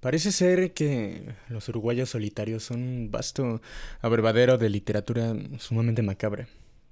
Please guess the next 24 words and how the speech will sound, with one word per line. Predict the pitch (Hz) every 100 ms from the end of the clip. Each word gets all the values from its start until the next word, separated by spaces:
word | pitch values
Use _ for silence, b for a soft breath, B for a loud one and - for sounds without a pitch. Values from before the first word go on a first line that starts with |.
| - - -
depresiva | - - 113 110 107 98 101
y | 110
sombría. | - 101 120 120 101 _ b b b b b b b _
Más | 196 226
por | - 240
el |
retrato | 160 123 143 156
naturalista | 135 110 107 120 - 113
que | 117
hacen | 117 113
de | 107
la |
tragedia | 104 110 - 117 113
y |
maldad | 107 104 104 104
humana | 104 110 107
que | 101 - - -
por | - 107
alguna | 104 110 113 110
añoranza | 107 104 104 107 - 110 120
lovecraftiana | 123 110 104 110 110 - 117 113 104 98 -
de | 110
monstruosidades | 107 104 117 107 107 104 101
cósmicas. | - 107 - 110 - -